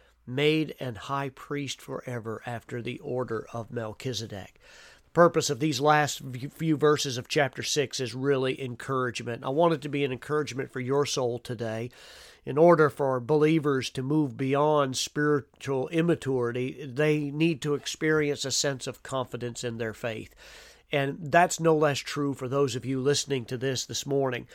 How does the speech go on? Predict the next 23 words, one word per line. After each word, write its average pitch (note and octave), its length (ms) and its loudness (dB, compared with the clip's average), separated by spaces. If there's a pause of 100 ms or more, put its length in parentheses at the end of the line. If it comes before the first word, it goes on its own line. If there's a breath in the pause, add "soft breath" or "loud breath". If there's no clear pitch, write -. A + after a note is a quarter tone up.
(300 loud breath)
Uh, B2+ 140 -2
the C#3 180 0
assurance D#3+ 760 4
ought D#3 300 4
to C#3 100 -6
come C3 320 -2
naturally C#3 720 2
when B2 240 -4
we C3 140 -2
read C#3 260 -2
in B2+ 120 -4
the B2 60 -2
Bible C3 600 2
and A2+ 160 -6
we B2 220 -4
see C3+ 280 -2
the B2 220 -4
examples C3 840 -4
of A#2 200 -6
Abraham, B2 840 0
who C#3 140 -2
was B2 260 -4
given B2+ 420 -2